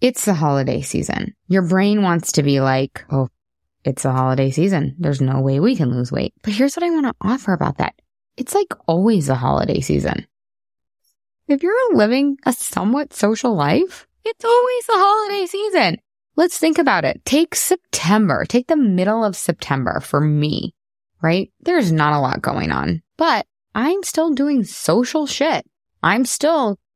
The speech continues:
going out to dinner with my husband on a Tuesday, meeting my girlfriend for a drink on a Thursday,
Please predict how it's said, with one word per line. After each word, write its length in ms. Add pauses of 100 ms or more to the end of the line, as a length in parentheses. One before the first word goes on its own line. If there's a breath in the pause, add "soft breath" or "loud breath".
(120)
going 380
out 180
to 100
dinner 240
with 160
my 100
husband 360
on 120
a 60
Tuesday, 480 (260)
meeting 300
my 140
girlfriend 720
for 200
a 60
drink 260
on 120
a 80
Thursday, 560